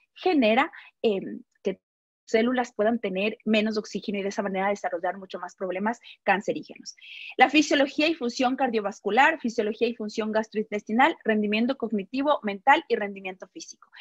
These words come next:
Estas son las funciones tanto cognitivas, eh, perdón, tanto metabólicas como fisiológicas que van a ser mejoradas, van a ser, eh, sí, mucho más mejoradas, eh, con la, con el consumo constante de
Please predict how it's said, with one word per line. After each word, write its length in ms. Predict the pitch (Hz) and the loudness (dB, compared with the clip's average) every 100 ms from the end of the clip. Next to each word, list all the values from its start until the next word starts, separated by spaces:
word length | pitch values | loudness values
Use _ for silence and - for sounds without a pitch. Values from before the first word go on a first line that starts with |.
| - - - | -20 -4 0
Estas 280 | 381 453 | 2 2
son 160 | 403 349 | 2 2
las 200 | 392 - | 2 -2
funciones 640 | 220 208 - 226 214 208 | -4 -4 0 0 0 0
tanto 340 | - 226 226 240 | 0 0 0 -2
cognitivas, 720 | 208 202 190 - 233 240 339 196 | -2 -2 -6 -2 0 2 0 0
eh, 180 | 196 - | -2 -2
perdón, 300 | 208 190 190 | -4 -4 -6
tanto 260 | 196 220 247 | -6 -2 -2
metabólicas 960 | 220 - 170 170 226 294 220 - 190 - | -2 -2 -4 2 4 4 0 -6 -10 -8
como 280 | 185 190 - | -8 -8 -10
fisiológicas 1000 | 190 - 175 175 190 320 - 233 330 339 _ - - - - | -12 -10 -6 0 0 0 -2 -2 -4 -4 _ -18 -18 -18 4
que 240 | 330 466 - - - - | 6 6 0 -20 -20 2
van 220 | 233 277 | 4 6
a 60 | 320 | 2
ser 340 | - 262 277 233 | 4 4 4 0
mejoradas, 880 | 233 220 208 196 233 294 208 190 - | 0 0 -4 2 4 4 4 0 -2
van 180 | 208 226 | -2 -2
a 60 | 247 | -4
ser, 400 | - 208 208 - | -2 -2 -2 -4
eh, 160 | 214 - | -6 -6
sí, 160 | - 233 | -4 0
mucho 280 | 240 254 | 0 2
más 120 | 269 254 | 0 0
mejoradas, 540 | 269 220 196 247 294 - - - | 0 2 2 2 -2 -12 -20 -6
eh, 260 | 226 185 - | -2 -2 0
con 240 | - 240 269 | 2 4 4
la, 180 | 285 - | 2 2
con 220 | 240 247 | -4 -2
el 140 | 254 | -2
consumo 560 | 254 233 202 262 262 294 | -2 -2 -2 -2 0 0
constante 800 | - 254 - 269 240 208 269 277 - _ | -2 -4 0 2 2 2 0 0 -10 _
de 320 | 214 262 - | 4 6 6